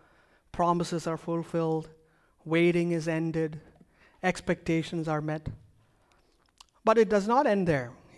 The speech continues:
He goes on to say, and the last thing he says to Mary,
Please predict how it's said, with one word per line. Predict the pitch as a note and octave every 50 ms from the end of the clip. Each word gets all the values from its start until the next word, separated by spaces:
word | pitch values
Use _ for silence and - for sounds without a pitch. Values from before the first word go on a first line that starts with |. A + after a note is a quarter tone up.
| - -
He | F3+
goes | E3+ F3 F3+ F3 F3
on | G3 G3+ G#3 G3+
to | F3+ E3+
say, | - - F#3 G3 D#3 C3+
and | B2 C3+ C3 C3
the | C#3+ C#3+
last | C#3+ D3 D3+ D#3+ - -
thing | - E3 D#3
he | D#3
says | D3+ - D#3+ D#3 D#3+ D3+ - - - - -
to | - E3+
Mary, | D#3 D3 C#3 C#3 C3+ C3 B2 B2